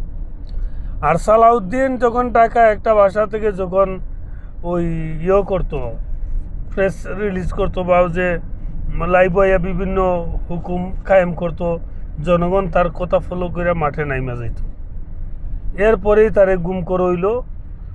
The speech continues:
পরে আবিষ্কার হইল। উনার ওয়াইফের নাম ছিল হাসিনা আহমেদ, ঠিক আছে,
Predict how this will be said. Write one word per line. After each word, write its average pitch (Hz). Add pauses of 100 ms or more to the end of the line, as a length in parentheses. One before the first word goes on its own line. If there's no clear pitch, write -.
(160)
পরে 185
আবিষ্কার 196
হইল। 208
উনার 214 (180)
ওয়াইফের 190
নাম 185
ছিল 208
হাসিনা 175
আহমেদ, 156 (880)
ঠিক 214
আছে, 160